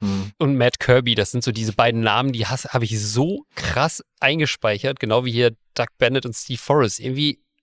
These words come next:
Speaker 2: schaffen die es immer, Namen zu finden, die ich nie wieder vergessen kann.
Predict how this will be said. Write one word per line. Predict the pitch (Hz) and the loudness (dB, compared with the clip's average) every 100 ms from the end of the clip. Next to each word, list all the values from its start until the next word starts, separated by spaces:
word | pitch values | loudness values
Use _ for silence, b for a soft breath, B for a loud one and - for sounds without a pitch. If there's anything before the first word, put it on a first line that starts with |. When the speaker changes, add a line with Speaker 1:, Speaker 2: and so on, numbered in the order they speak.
| _ _ - | _ _ -4
Speaker 2:
schaffen | - 160 196 | 0 2 2
die | 147 | 0
es | |
immer, | 156 135 | 2 0
Namen | 113 113 185 180 | 2 0 0 -2
zu | - | -4
finden, | 127 151 165 147 | -2 -2 -2 -4
die | 131 | -4
ich | 127 | -2
nie | 147 | -2
wieder | 185 135 | 2 2
vergessen | 139 127 151 92 | 2 -2 -2 -4
kann. | 95 90 | -8 -10